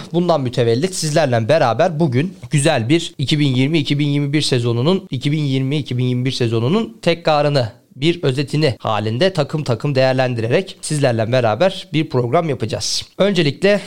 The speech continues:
fikstürden yürüyeceğiz. Fikstürdeki sıralamaya göre ilk sekiz takımı, ondan sonraki geri kalan, geri kalan ki on takımı ele alacağız sizlerle beraber. Öncelikle Barcelona ile başlayalım. Barcelona geçen sene bilmiş olduğunuz gibi Final Four'da iyi bir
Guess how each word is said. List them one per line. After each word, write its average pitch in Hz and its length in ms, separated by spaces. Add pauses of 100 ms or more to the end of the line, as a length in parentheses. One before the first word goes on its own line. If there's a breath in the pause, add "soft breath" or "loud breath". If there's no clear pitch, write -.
(280 loud breath)
fikstürden 175 680 (240)
yürüyeceğiz. 117 540
Fikstürdeki 147 680
sıralamaya 151 560
göre 113 280
ilk 170 160
sekiz - 320
takımı, 135 380
ondan 156 300
sonraki 147 320
geri 151 200
kalan, 151 340 (160)
geri 151 180
kalan 117 300
ki 170 320 (200)
on 147 180
takımı 107 420 (340 soft breath)
ele 107 180
alacağız 95 340
sizlerle 104 520
beraber. 87 460
Öncelikle 185 540
Barcelona 160 560
ile 98 200
başlayalım. 104 460
Barcelona 185 540
geçen 170 380
sene 151 380
bilmiş 143 300
olduğunuz 131 440
gibi 131 280
Final 110 420
Four'da 113 640 (180)
iyi 120 220
bir - 380